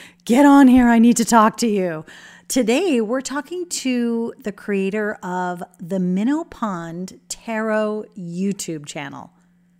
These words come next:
Yes, okay. So the reason why we're doing this is because I wanted to talk about building your community on YouTube, but also just building that YouTube channel. I think that we forget that there are so many different ways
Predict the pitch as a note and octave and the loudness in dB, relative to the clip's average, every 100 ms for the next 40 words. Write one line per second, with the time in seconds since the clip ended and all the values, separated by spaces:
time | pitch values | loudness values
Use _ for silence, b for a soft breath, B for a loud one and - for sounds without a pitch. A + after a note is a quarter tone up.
0 | _ _ _ _ _ _ _ - F3 C#3 | _ _ _ _ _ _ _ -10 -8 -8
1 | - - - - F3 E3+ F#3 C#3+ D3+ B | -12 -14 -14 -10 -10 -6 -8 -8 -12 B
2 | B B - B3+ C4+ B3+ D4+ D#4+ E4+ F4 | B B 0 4 4 4 4 4 6 8
3 | D4+ C#4 C4+ A3+ A#3+ A#3 G3+ F#3 F3 - | 8 6 0 0 -2 0 -2 -4 -8 -8
4 | G#3+ F3+ F3 G3+ - G3+ F#3 F3+ F3+ D#3+ | -6 -6 -6 -10 -8 -6 -4 -4 -8 -10
5 | - B B B _ F#3 F#3 C4+ C#4 C4 | -12 B B B _ -2 0 0 0 -2
6 | B3 G#3 F#3+ E3+ F#3 F3+ F3+ F3+ - D#3 | -4 -6 -6 -6 -6 -6 -6 -10 -14 -12
7 | F3+ G3 G3 G#3 G3 E4+ G3 F3+ A3 A3+ | -8 -8 -6 -6 -4 -6 -6 -8 -8 -4
8 | B3 C#4+ G4+ - - - _ b b - | -2 -2 -2 -6 -8 -12 _ b b -2
9 | C4+ E4+ B4+ C#4 G3 G#3 F#3 - A3+ B3+ | 0 0 -2 -2 -2 -4 -8 -4 -4 -2
10 | C4 G#3+ F#3 E3+ F#3 G3 G3+ G3+ E3+ G3 | -2 -2 -2 -4 -4 -6 -4 -6 -6 -8
11 | F#3 F#3 A#3 A#3 G#3+ - B B B A#3 | -8 -10 -8 -6 -6 -8 B B B -6
12 | G3+ G3+ G3+ F#3+ G3+ F#3+ E3 D#3+ - - | -4 -6 -4 -4 -6 -8 -10 -10 -10 -4
13 | G#3+ G#3+ G#3 G3 F#3+ F#3 F3 D#3+ D#3+ E3 | -2 -2 -2 -4 -6 -8 -12 -12 -10 -8
14 | G#3 - | -8 -10